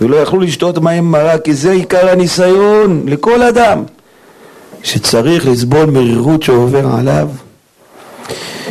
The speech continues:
וזהו שכתוב, "אם שמוע תשמע לקול השם, כל המחלה אשר מצרים-, אשר שמתי במצרים לא אשים עליך. כי אני השם רופאיך." אז אומר הרב,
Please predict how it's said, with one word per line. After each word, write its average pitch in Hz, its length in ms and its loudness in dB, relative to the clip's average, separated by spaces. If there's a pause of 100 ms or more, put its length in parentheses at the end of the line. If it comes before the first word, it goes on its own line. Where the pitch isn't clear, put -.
(120)
וזהו 131 380 2
שכתוב, 139 540 0
"אם 139 100 0
שמוע 139 500 0
תשמע 135 420 -2
לקול 123 380 0
השם, 135 420 -2
כל 127 240 0
המחלה 117 580 -2
אשר - 220 -6
מצרים-, 117 460 -2 (260)
אשר 101 120 -2
שמתי 135 360 -2
במצרים 120 420 -2
לא 107 140 0
אשים 113 300 -6
עליך. - 340 -8 (840)
כי 117 160 -2
אני 139 180 0
השם 120 340 0
רופאיך." 107 520 -4 (800)
אז - 140 -2
אומר 117 300 0
הרב, 117 380 -2